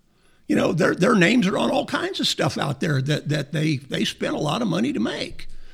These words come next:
And people think of them now as great benefactors, when actually what they were was a bunch of rich people trying to buy their way into heaven. At the end of their life, they finally discovered, you know,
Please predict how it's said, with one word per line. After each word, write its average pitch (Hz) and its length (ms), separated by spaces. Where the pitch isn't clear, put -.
And - 140
people - 320
think - 220
of 208 100
them 196 160
now 370 260
as 131 140
great 175 320
benefactors, - 760
when 151 200
actually - 400
what 185 180
they 170 100
were 226 320
was 160 180
a 135 40
bunch 185 220
of - 80
rich 262 200
people - 280
trying - 180
to 175 60
buy 165 200
their 190 140
way 185 180
into 226 180
heaven. 302 400
At - 140
the 160 160
end - 100
of - 80
their - 160
life, - 360
they 160 100
finally 214 420
discovered, 180 720
you - 80
know, 233 440